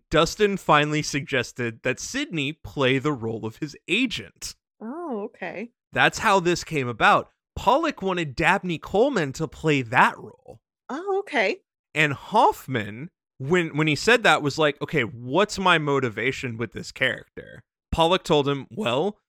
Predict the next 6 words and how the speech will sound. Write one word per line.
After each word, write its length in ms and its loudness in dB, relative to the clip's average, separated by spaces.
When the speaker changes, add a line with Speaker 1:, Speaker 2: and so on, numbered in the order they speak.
Speaker 1:
the 80 -2
motivation 680 2
is 420 -6
if 160 -2
you 100 -4
can't 380 2